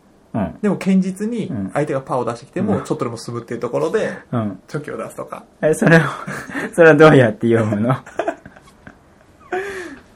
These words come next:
Speaker 1: 読めないですよね。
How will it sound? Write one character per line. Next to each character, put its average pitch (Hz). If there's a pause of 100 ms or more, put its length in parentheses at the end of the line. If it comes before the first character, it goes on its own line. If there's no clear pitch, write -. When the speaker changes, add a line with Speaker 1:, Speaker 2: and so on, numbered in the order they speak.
(1400)
Speaker 1:
読 156
め 165
な 117
い 69
で 95
す -
よ 95
ね。 107